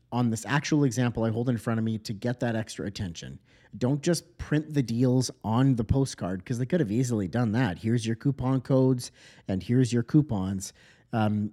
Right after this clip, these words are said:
but they didn't. They went a step further and actually attached those card-sized thick paper cutouts to the front of the postcard, making it really stand out and really seem different. So well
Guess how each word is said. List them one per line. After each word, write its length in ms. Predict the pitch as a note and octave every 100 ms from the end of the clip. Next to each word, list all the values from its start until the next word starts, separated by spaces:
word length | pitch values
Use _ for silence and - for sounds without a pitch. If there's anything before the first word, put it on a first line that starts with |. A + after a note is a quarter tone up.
| -
but 220 | C3 C3
they 140 | G2+ C3
didn't. 320 | C#3+ C3 D#2+
They 100 | G#2
went 180 | G#2+ G#2
a 40 |
step 360 | G2+ - F3 -
further 300 | C#3 B2+ B2
and 160 | A2+
actually 360 | A2+ A#2 A#2 A2+
attached 680 | - - A2+ C3+ D#3+ - - - - _ _ -
those 300 | A#2 A#2+ A#2
card-sized 960 | - - C3 D3+ C3+ - B2 B2 A2
thick 380 | - - D#3+ -
paper 260 | D3+ C#3+ C3
cutouts 600 | - C3 G#2 G2 - - - _ _ - _ _
to 180 | - C#3+
the 100 | C3+
front 300 | B2 C3 B2+
of 60 | A2
the 80 | A2
postcard, 440 | A2+ G#2+ - F2+
making 320 | G#2 G#2+ A#2
it 80 | G2+
really 260 | A2+ B2 B2
stand 340 | - B2 G#2+
out 180 | G2+ - - - -
and 160 | B2 G#2
really 220 | G#2+ G#2+
seem 320 | - G2 F#2+
different. 420 | A#2+ D#3 G2+ -
So 100 | -
well 640 | G2 F#2 B2+ E3 F3+ F3+